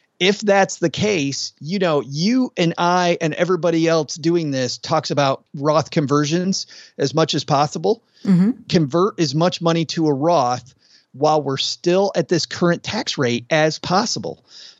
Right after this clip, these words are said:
Speaker 1: Pay that tax now, because if you look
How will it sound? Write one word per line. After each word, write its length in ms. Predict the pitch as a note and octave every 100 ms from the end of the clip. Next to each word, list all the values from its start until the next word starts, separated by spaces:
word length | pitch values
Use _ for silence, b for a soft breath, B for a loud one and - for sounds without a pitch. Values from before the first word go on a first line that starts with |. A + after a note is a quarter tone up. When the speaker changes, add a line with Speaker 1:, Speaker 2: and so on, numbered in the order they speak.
| _
Speaker 1:
Pay 260 | - E3+ F3
that 240 | G#3+ G3+
tax 440 | - E3 D#3+ - -
now, 560 | D#3 G3 B2+ A2+ B2+ -
because 280 | D3 E3+ C#3
if 140 | A#2
you 220 | D#3 G#3
look 360 | F3+ E3+ D#3+